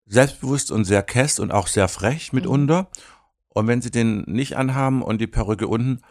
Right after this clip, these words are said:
Speaker 1: dann sind die ganz klein mit Hut und, äh, äh, und trauen sich eigentlich gar nicht. Und bei Comedians ist es so, dass, äh,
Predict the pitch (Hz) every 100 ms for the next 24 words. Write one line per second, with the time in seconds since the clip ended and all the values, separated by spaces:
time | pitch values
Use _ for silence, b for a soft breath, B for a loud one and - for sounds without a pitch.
0 | b b b - 110 120 117 113 120 -
1 | 110 113 107 113 127 139 - 110 107 -
2 | 107 104 - _ _ _ b b _ 101
3 | 101 - 104 101 - - - 90 107 110
4 | 98 85 90 85 92 82 82 - b b
5 | b - 107 110 107 113 139 147 143 135
6 | 123 117 110 117 113 104 107 - - 104
7 | 98 98